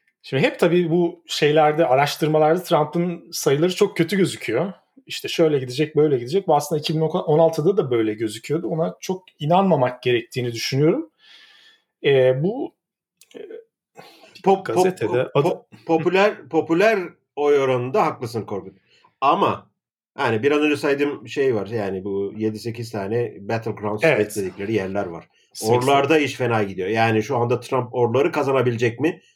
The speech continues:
Speaker 2: Orada bir şey var. Yani orada sekiz
Speaker 1: Ya
Speaker 2: yedi
Speaker 1: şimdi oralarda da benim takip edebildiğim kadarıyla bu yeni seçmen kayıtlarında cumhuriyetçiler bayağı bir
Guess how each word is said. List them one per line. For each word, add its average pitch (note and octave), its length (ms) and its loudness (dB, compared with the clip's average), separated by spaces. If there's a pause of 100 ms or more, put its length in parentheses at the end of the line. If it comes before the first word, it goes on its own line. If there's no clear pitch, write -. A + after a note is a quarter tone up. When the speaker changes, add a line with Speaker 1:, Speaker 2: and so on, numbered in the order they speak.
(140)
Speaker 2:
Orada C3+ 320 4
bir A2+ 60 -2
şey G#2+ 200 0
var. F#2+ 100 -2
Yani A2 200 0
orada B2+ 180 2
sekiz C#3 260 0
Speaker 1:
Ya F3 60 6
Speaker 2:
yedi A#3+ 100 2
Speaker 1:
şimdi A#3 160 2
oralarda A3+ 600 4
da D4 300 -2
benim F3 280 0
takip F3 360 2
edebildiğim G#3 500 -4
kadarıyla G#3+ 680 -2 (140)
bu C#3+ 380 -12 (560)
yeni D3 280 -4
seçmen G#3+ 420 0
kayıtlarında F#3 520 -2
cumhuriyetçiler F3+ 640 -2
bayağı F3 340 4
bir A2+ 200 -12